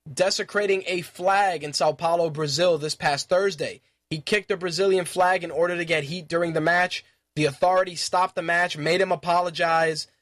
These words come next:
He was even gonna be taken into custody, but ultimately he was not charged. Originally, it was said that he was gonna be suspended for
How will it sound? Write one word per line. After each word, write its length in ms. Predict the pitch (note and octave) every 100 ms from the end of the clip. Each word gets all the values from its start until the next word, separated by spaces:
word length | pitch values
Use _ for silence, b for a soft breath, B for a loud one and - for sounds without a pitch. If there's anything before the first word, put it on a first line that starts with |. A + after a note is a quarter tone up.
| _ _ _
He 180 | E3 F3+
was 220 | F3+ F#3+
even 240 | A3 A#3
gonna 160 | G#3+ G#3
be 120 | F#3+
taken 360 | - G3 G3+ F#3+
into 320 | F#3+ G#3+ F#3+
custody, 520 | - G3+ - F3+ D3
but 180 | C#3 C#3+
ultimately 560 | F3 G3+ G#3 F#3 F#3+
he 160 | E3+ F#3
was 180 | F3+ D3+
not 280 | D#3+ E3 -
charged. 640 | - F3 C#3 F#2 - - _ _ _ _ _ _ _ _ -
Originally, 680 | D#3+ F#3+ A#3 A#3 A#3 A3
it 100 | G3
was 140 | E3+ E3
said 180 | G#3 F#3+
that 80 |
he 120 | F3+ G3
was 120 | F#3
gonna 140 | F#3+
be 80 | F#3
suspended 580 | F3 E3 F#3+ F#3+ F#3+ E3+
for 480 | - F3 E3+ D3+